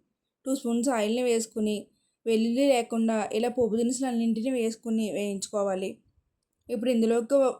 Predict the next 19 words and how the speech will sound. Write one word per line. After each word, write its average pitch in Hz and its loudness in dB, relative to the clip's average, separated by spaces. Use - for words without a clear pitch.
ఒక 220 -2
ఎండుమిర్చి, 214 0
ఒక 226 -2
పచ్చిమిర్చిని 226 -4
కూడా 233 -2
వేసుకోండి. 196 -2
ఈ 277 0
ఫ్రై 233 2
కోసం 269 2
నేను 285 4
పావు 226 2
కిలో 226 2
బీరకాయలను 226 0
తీసుకున్నాను. 208 -4
వీటిని 254 -2
చెక్కు 226 0
తీసి 254 -2
ముక్కలుగా 220 0
కట్ 214 -2